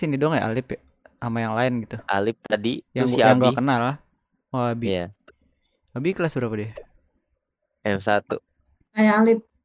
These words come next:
Speaker 1: Oh,
Speaker 3: Sekelas
Speaker 1: temen
Speaker 3: Alip.
Speaker 1: Alip.
Speaker 2: Kelas sama Alip dia.
Speaker 1: Hmm. Si Bimo, Bimo yang mana dah tadi? Dulu kayak on mulu Bimo deh.
Speaker 3: Bimo.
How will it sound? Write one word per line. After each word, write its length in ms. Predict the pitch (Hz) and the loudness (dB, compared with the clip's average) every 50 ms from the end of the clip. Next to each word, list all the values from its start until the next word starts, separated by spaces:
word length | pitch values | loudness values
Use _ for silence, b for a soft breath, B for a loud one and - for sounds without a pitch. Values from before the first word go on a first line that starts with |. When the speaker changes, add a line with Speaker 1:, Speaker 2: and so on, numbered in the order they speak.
| _ _ _ _ _ _ _ _ _ _ _ _ | _ _ _ _ _ _ _ _ _ _ _ _
Speaker 1:
Oh, 160 | 123 117 113 113 | -6 -4 -4 -2
Speaker 3:
Sekelas 80 | 113 | -2
Speaker 1:
temen 240 | 214 202 208 214 214 208 208 | 2 2 4 4 4 2 2
Speaker 3:
Alip. 220 | 202 196 208 208 | 2 2 2 0
Speaker 1:
Alip. 120 | - 208 117 - - | -2 -8 -14 -16 -8
Speaker 2:
Kelas 120 | - 214 - | -6 -6 -4
sama 140 | 113 110 110 110 | -2 -2 0 0
Alip 140 | 117 113 110 - | 0 0 -2 -2
dia. 100 | 101 92 - - _ _ - _ _ _ _ _ _ _ _ _ _ _ _ _ _ _ _ _ _ _ _ _ _ _ _ _ _ _ _ _ _ _ _ _ _ _ _ _ _ _ _ _ _ _ _ _ _ _ _ _ _ _ | -6 -10 -12 -14 _ _ -20 _ _ _ _ _ _ _ _ _ _ _ _ _ _ _ _ _ _ _ _ _ _ _ _ _ _ _ _ _ _ _ _ _ _ _ _ _ _ _ _ _ _ _ _ _ _ _ _ _ _ _
Speaker 1:
Hmm. 480 | - 120 117 113 110 110 107 104 107 113 110 - _ _ _ _ _ _ _ _ _ _ _ _ _ _ _ _ _ _ _ _ _ _ _ _ _ _ _ _ _ _ _ _ _ _ _ _ - | -12 -12 -10 -10 -10 -12 -12 -12 -14 -16 -20 -20 _ _ _ _ _ _ _ _ _ _ _ _ _ _ _ _ _ _ _ _ _ _ _ _ _ _ _ _ _ _ _ _ _ _ _ _ -10
Si 80 | - 135 123 120 | -6 -6 -4 -2
Bimo, 220 | 123 131 156 180 - - _ - | -2 -2 -2 -4 -6 -10 _ -6
Bimo 180 | 127 127 143 180 185 170 - 143 | -6 -4 -4 -4 -6 -6 -6 -4
yang 100 | 131 123 120 | -4 -2 -2
mana 120 | 123 139 165 147 | -2 -4 -2 -2
dah 100 | 117 107 107 107 | -4 -4 -6 -8
tadi? 160 | 101 98 - - _ _ _ _ _ _ _ _ | -10 -12 -14 -16 _ _ _ _ _ _ _ _
Dulu 240 | 131 123 131 156 190 - - | -10 -8 -8 -6 -8 -8 -8
kayak 260 | 160 175 196 202 180 - - _ _ _ _ _ _ _ _ _ _ _ _ _ _ _ - | -8 -8 -8 -8 -10 -14 -18 _ _ _ _ _ _ _ _ _ _ _ _ _ _ _ -4
on 80 | 135 131 123 117 | -4 -4 -2 -4
mulu 160 | 113 135 143 135 | -6 -6 -6 -6
Bimo 160 | 127 135 156 165 127 | -6 -8 -8 -10 -14
deh. 80 | 120 - - - _ _ _ _ _ _ _ _ _ _ _ _ _ _ _ _ _ _ _ _ _ _ _ _ _ _ _ _ _ _ _ 185 _ _ _ _ _ _ _ _ _ _ _ _ _ _ _ _ _ _ _ _ _ - 240 220 208 202 | -16 -18 -20 -20 _ _ _ _ _ _ _ _ _ _ _ _ _ _ _ _ _ _ _ _ _ _ _ _ _ _ _ _ _ _ _ _ _ _ _ _ _ _ _ _ _ _ _ _ _ _ _ _ _ _ _ _ _ 2 6 8 8 8
Speaker 3:
Bimo. 280 | 208 208 202 196 214 | 8 8 8 6 6